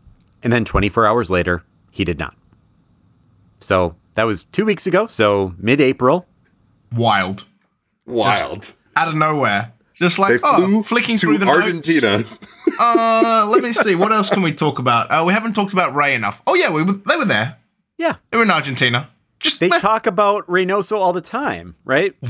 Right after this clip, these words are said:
Speaker 2: What?
Speaker 1: They talk about Reynoso an annoying amount of time.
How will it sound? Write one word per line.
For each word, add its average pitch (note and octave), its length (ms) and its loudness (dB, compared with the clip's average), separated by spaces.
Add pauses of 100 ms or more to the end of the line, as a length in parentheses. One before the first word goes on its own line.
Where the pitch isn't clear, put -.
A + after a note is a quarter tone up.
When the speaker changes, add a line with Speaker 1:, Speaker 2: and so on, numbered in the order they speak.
Speaker 2:
What? B3 400 0
Speaker 1:
They F#3+ 160 0
talk G#3+ 240 0
about G#3+ 160 2
Reynoso G3 480 0
an F3 60 -2
annoying F3 600 -4
amount A2 420 -2
of - 120 -12
time. F2+ 380 -8